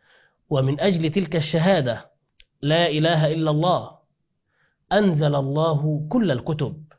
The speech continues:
ومن أجل تلك الشهادة لا إله إلا الله جاهد المجاهدون،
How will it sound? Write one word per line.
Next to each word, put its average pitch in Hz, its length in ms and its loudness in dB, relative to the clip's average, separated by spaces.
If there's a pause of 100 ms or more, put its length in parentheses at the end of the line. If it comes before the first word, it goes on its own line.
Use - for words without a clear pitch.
(880)
ومن 156 320 0
أجل 170 300 0
تلك 165 240 -2
الشهادة 151 840 -2
لا 156 200 0
إله 143 500 -2
إلا 147 180 -2
الله 147 440 -2 (880)
جاهد 160 440 2
المجاهدون، 131 960 -2